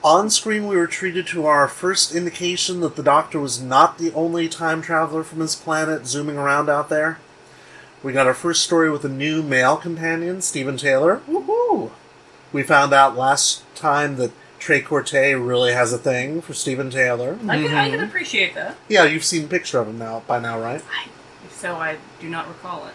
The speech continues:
Speaker 1: Oh, okay. <laughs> Well, yeah, he, he is, he is quite cute. And we got our first pseudo-historical story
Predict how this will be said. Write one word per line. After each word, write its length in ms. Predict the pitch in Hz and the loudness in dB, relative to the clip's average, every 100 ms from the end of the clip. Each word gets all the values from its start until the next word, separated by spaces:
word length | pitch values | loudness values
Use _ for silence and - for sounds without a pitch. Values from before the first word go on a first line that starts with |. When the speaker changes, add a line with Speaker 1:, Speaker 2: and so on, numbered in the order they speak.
| - - | -10 0
Speaker 1:
Oh, 220 | 185 120 | 2 2
okay. 240 | - 107 - - - | -4 -14 -14 -14 0
<laughs> 320 | 277 311 294 - - - - - - | 2 4 2 0 -16 -20 -18 -14 2
Well, 120 | 185 | 4
yeah, 240 | 131 107 110 - | 4 0 -2 -10
he, 240 | 180 175 | -6 -4
he 220 | 156 170 170 | -4 -4 -2
is, 220 | 165 160 | -2 -4
he 120 | 160 | -4
is 140 | 156 | -4
quite 240 | - 139 120 | 0 0 0
cute. 180 | 120 104 - - - - - - | -14 -16 -20 -20 -20 -20 -20 -6
And 200 | - 277 | 2 2
we 80 | 294 | 2
got 200 | 226 233 | -2 2
our 100 | 214 | 2
first 500 | - 208 214 - - | 2 -6 -2 -2 0
pseudo-historical 1300 | - - 196 208 202 202 214 - - 185 202 208 - 127 | 0 2 0 -2 -2 -2 -2 0 0 0 0 0 -4 -2
story 580 | - 139 120 113 120 | -2 -2 -2 -2 -4